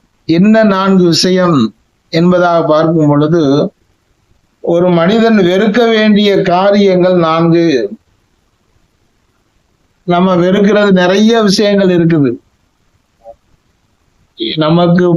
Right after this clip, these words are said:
பிடிக்காத மனிதர்கள் நமக்கு முன்னால் பார்ப்பதற்கு, பார்ப்பதற்கு கூட நாம் நிக்க மாட்டோம், ஒதுங்கி போயிருவோம், வெறுத்துருவோம் அவரை.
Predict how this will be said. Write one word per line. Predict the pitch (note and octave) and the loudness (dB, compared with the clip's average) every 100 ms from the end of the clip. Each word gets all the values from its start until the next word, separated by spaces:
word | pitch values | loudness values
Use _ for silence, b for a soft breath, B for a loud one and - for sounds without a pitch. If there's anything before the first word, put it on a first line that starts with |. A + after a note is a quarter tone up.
| F3+ | 0
பிடிக்காத | F3+ F#3+ G#3+ G#3 G#3+ A3 G#3+ F#3 | 0 0 0 0 0 0 0 0
மனிதர்கள் | F3 G3+ G#3 G#3+ G3 G3+ | 0 0 0 0 0 0
நமக்கு | F#3+ F#3 F#3 F3 E3+ | 0 0 0 0 2
முன்னால் | F3+ F#3+ G3+ G3 D3 - _ _ E3 | 2 2 0 0 -2 -6 _ _ -4
பார்ப்பதற்கு, | E3 G3 G3+ G3 F#3 F#3 F3 E3+ D3 | -2 0 0 0 0 0 0 0 0
பார்ப்பதற்கு | E3+ F#3 G3 F#3+ F#3 F3 F3+ | 0 0 0 0 0 0 0
கூட | F3+ F#3+ F#3+ E3+ F3 G3 - _ _ _ _ _ _ _ _ _ _ _ _ - | 2 0 0 0 -2 -4 -12 _ _ _ _ _ _ _ _ _ _ _ _ -6
நாம் | E3+ E3+ F#3+ F#3 D3+ | -4 -2 0 0 0
நிக்க | D#3 D#3+ G3+ | 0 0 0
மாட்டோம், | F3 C#3+ C#3+ D#3 - _ _ _ _ _ _ _ _ - | 0 0 -2 -4 -10 _ _ _ _ _ _ _ _ -4
ஒதுங்கி | E3+ G3 A3 A3+ E3 | -2 2 2 2 0
போயிருவோம், | E3 D#3+ C#3+ A#2+ - _ _ _ _ _ _ _ _ _ _ _ _ _ | 0 0 0 -2 -6 _ _ _ _ _ _ _ _ _ _ _ _ _
வெறுத்துருவோம் | E3 F3 A3 A3 F#3+ F3+ D3+ | -2 0 0 0 0 0 0
அவரை. | C#3+ B2 | 0 0